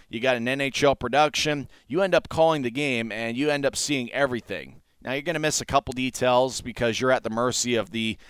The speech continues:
video screen you're getting. But the, I can guarantee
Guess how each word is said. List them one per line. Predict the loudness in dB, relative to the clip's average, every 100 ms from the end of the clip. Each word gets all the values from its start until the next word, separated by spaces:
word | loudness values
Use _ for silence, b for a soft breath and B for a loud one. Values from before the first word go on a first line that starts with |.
| B
video | -2 2 4 2
screen | 0 -2 -2 0
you're | -2
getting. | -2 0 0 0 -10 -20 b b b b
But | -12
the, | -6 -4 -2
I | -2 -4
can | -4 -4
guarantee | 0 2 0 -4 -2 0